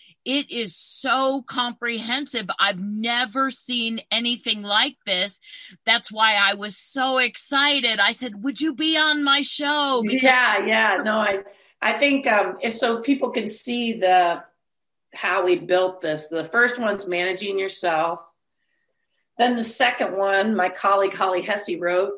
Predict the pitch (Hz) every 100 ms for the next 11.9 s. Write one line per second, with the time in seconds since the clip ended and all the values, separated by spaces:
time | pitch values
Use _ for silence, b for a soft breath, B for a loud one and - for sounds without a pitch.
0 | - 175 160 - 185 180 175 190 185 180
1 | 170 165 - 208 208 196 170 165 160 165
2 | 160 190 185 202 240 240 214 190 175 -
3 | 226 226 226 190 165 170 160 160 - _
4 | _ _ _ _ _ - 190 180 - 196
5 | 202 214 185 180 214 240 226 170 185 185
6 | 180 165 151 156 170 147 175 165 147 147
7 | 214 233 214 - 185 185 175 170 - -
8 | 151 143 - 190 214 208 208 - 175 175
9 | 160 151 147 160 _ _ _ _ _ -
10 | 175 180 202 220 214 196 196 196 196 196
11 | 175 175 180 170 170 175 175 - -